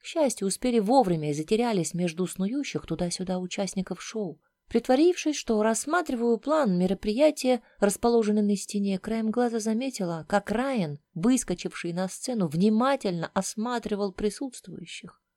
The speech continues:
По нам с фотографом лишь мазнул взглядом. Ещё раз улыбнулась про себя. Расчёт с внешностью оказался верным.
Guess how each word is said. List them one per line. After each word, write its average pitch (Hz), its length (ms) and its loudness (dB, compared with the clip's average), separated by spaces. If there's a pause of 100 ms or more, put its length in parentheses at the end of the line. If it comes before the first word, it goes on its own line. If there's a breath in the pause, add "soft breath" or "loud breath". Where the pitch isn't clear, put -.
(180)
По 262 120 -2
нам 349 220 2
с - 60 -2
фотографом 185 920 0
лишь 262 280 2
мазнул 220 340 6
взглядом. 170 600 -2 (240)
Ещё 370 280 -4
раз 311 200 2
улыбнулась 220 600 4
про - 160 -6
себя. 165 420 -6 (200)
Расчёт 214 640 -4
с - 200 -12
внешностью 165 840 -2
оказался 196 760 -2
верным. 147 640 -4